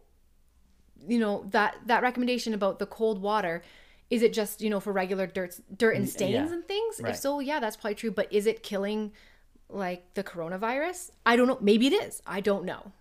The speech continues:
Speaker 1: All I
Speaker 2: Right.
Speaker 1: know is I'm,
Speaker 2: Right.
Speaker 1: I'm just following those, those covid protocols.
Speaker 2: Right.
Speaker 1: But, um, yeah, that's, okay, next episode we can talk about it. <laughs> Now it turns into laundry
Speaker 2: Right. And
Speaker 1: podcast. <laughs>
Speaker 2: and, uh, you know, you, you're speaking from firsthand experience as well,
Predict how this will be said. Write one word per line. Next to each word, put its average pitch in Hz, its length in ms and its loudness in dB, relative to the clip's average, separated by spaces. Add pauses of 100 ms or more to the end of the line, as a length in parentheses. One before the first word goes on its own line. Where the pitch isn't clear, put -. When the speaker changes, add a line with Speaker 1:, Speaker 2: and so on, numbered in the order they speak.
(140)
Speaker 1:
All 226 160 4
I 262 40 2
Speaker 2:
Right. 262 80 2
Speaker 1:
know 226 220 2
is 202 100 -2
I'm, 180 120 -2
Speaker 2:
Right. 185 120 -10
Speaker 1:
I'm 185 140 -4
just 180 160 -8
following 160 280 -8
those, 156 340 -10
those 170 260 -10
covid 156 320 -12
protocols. 247 720 -8
Speaker 2:
Right. - 160 -14 (680)
Speaker 1:
But, 196 320 -4
um, 170 420 -6
yeah, 339 200 -2
that's, 240 340 -6 (140)
okay, 170 300 -8
next 214 220 -6
episode 196 400 -6
we 185 80 -6
can 185 80 -6
talk - 220 -2
about - 140 0 (260)
it. 349 400 4
<laughs> - 20 0
Now 294 160 8
it 247 60 0
turns 262 220 4
into 214 180 0 (320)
laundry 226 760 8
Speaker 2:
Right. 175 180 8
And 214 280 12
Speaker 1:
podcast. - 600 -4
<laughs> - 60 -14
Speaker 2:
and, 180 260 4
uh, 170 320 6
you 202 120 4
know, 196 80 8
you, 185 300 2
you're 180 260 6
speaking 180 360 0
from 151 180 2
firsthand 143 440 4
experience 113 500 -4
as 101 120 -10
well, - 280 -10